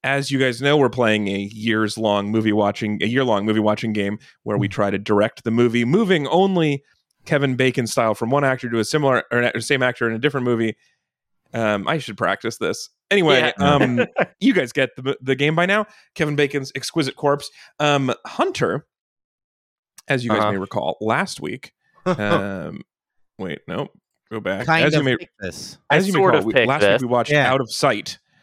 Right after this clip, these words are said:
Speaker 1: uh, picked by Ezra. And Hunter, what movie did you pick out of that? Just to
Speaker 3: So
Speaker 1: keep
Speaker 3: I,
Speaker 1: everybody refreshed.
Speaker 3: so I was gonna pick, I was gonna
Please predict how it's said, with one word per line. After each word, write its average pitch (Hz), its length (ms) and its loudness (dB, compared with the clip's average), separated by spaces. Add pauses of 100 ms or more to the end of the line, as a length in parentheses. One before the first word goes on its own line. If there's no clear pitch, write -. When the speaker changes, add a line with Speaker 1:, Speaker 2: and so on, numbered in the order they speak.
(180)
Speaker 1:
uh, 104 300 2
picked - 300 -6
by 104 220 -2
Ezra. 104 420 -4 (420)
And 104 240 -4
Hunter, 175 440 -2 (280)
what 240 200 -2
movie 311 280 2
did 269 240 -10
you 339 80 4
pick 120 500 -4
out 107 160 2
of 101 80 -4
that? 92 220 0
Just 127 180 -6
to - 80 -20
Speaker 3:
So 165 60 2
Speaker 1:
keep 151 80 2
Speaker 3:
I, 165 100 4
Speaker 1:
everybody 107 340 -2
refreshed. 101 460 -2
Speaker 3:
so 143 140 -2
I 139 100 0
was 156 340 2
gonna 151 200 -2
pick, 120 540 -4 (220)
I 117 80 0
was 117 140 -4
gonna 123 280 0